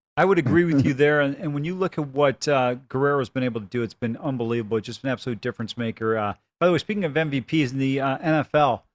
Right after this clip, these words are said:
Speaker 1: I think Tom Brady's your early front runner with nine touchdown passes. He, he's on pace for
Speaker 2: That,
Speaker 1: seventy-seven.
Speaker 2: that offense is awful good, isn't it? He's got, how, what, he had weapons for one year in New England. He had Randy Moss. I mean, look at what he throws to, the talent that he has.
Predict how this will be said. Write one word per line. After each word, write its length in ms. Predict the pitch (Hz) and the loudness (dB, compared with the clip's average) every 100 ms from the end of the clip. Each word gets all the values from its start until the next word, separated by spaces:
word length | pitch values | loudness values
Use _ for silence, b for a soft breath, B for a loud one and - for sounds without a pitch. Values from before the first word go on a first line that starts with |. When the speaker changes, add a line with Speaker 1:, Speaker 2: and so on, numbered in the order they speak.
| _ _ | _ _
Speaker 1:
I 60 | 156 | 0
think 120 | 170 | 2
Tom 220 | 170 165 | 2 2
Brady's 280 | 151 165 120 | 4 2 2
your 120 | 139 | -2
early 280 | 202 170 151 | 0 0 0
front 260 | - 151 147 | 0 -2 0
runner 180 | 127 | -2
with 100 | 123 | -2
nine 200 | 123 135 | -2 -2
touchdown 380 | 120 117 - 107 | -2 -4 -4 -4
passes. 380 | 104 107 - 104 | -2 -4 -4 -4
He, 280 | 175 214 233 | -2 2 4
he's 140 | 214 | 6
on 120 | 294 - | 4 4
pace 200 | 311 - | 2 2
for 60 | - | 2
Speaker 2:
That, 60 | |
Speaker 1:
seventy-seven. 640 | - 302 302 - 330 311 113 | 4 4 4 4 6 4 2
Speaker 2:
that 120 | 92 | 0
offense 380 | 90 - 73 - | 0 -2 -12 -8
is 80 | |
awful 260 | 80 78 76 | -6 -6 -10
good, 160 | 80 78 | -10 -8
isn't 240 | 87 131 | -6 -4
it? 120 | 147 _ _ _ _ _ - | -6 _ _ _ _ _ -2
He's 120 | 185 | 2
got, 200 | 214 175 _ 208 | 4 2 _ 0
how, 80 | |
what, 340 | 208 233 214 - _ _ | 2 0 -2 -10 _ _
he 100 | 233 | 6
had 160 | 220 180 | 6 8
weapons 340 | 175 - 196 | 6 4 0
for 120 | - 147 | 0 4
one 240 | 151 190 | 4 4
year 220 | 151 165 | 0 -2
in 100 | 113 | -2
New 120 | 104 101 | -2 -6
England. 280 | 87 80 _ - | -8 -12 _ 0
He 140 | 160 | 4
had 160 | 226 175 | 4 4
Randy 260 | - 175 | 4 4
Moss. 400 | 160 165 143 - - | 4 4 4 2 2
I 100 | 151 | 2
mean, 240 | 160 160 - 165 - | 2 -2 -8 -18 -2
look 200 | 180 254 | 0 2
at 60 | 185 | 4
what 140 | 160 | 4
he 120 | 165 | 2
throws 360 | - 135 165 - | 0 2 2 0
to, 120 | 92 | -6
the 140 | 82 98 | -6 -8
talent 400 | 127 135 123 - | -6 -4 -4 -6
that 80 | 98 | -8
he 140 | 110 | -6
has. 280 | 101 - | -6 -10